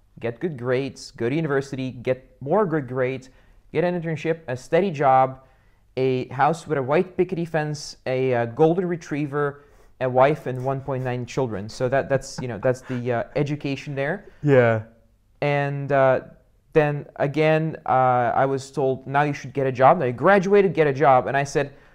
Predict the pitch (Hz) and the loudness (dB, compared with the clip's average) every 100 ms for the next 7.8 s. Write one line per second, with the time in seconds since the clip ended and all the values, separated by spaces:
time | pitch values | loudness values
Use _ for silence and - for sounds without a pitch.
0 | _ _ - 208 214 - 190 165 156 156 | _ _ 4 6 4 2 0 2 2 0
1 | - 156 165 170 175 127 165 127 107 107 | 0 0 2 2 0 0 0 2 2 -2
2 | - - - _ - - - - - 143 | -6 -20 -20 _ -20 -20 -20 -20 -6 0
3 | 151 156 151 - 151 143 127 - _ _ | 2 2 0 2 2 2 -4 -16 _ _
4 | - 180 277 349 285 190 170 170 165 165 | 0 2 2 -2 -2 -4 4 6 4 0
5 | 202 277 254 - 269 277 139 85 - - | -6 -6 -2 4 4 4 -2 -4 -14 0
6 | 170 - 175 - - - 156 156 - 202 | 0 2 -4 -4 -16 -6 -4 -4 4 8
7 | 226 226 220 - 196 220 262 175 | 8 6 2 4 4 4 0 0